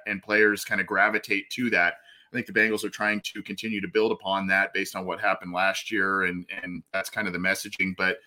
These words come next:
I mean, the, the, this is kind of, I think, unfortunately,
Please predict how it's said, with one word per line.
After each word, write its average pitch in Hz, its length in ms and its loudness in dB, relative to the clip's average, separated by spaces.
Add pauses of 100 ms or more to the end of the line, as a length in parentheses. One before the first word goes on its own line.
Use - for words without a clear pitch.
(600)
I 127 40 -2
mean, 135 180 2
the, 117 160 8 (320)
the, - 220 -6
this 127 200 0
is 127 80 -2
kind 160 300 6
of, 135 200 8 (580)
I 101 200 -2
think, 143 240 -2
unfortunately, 110 960 0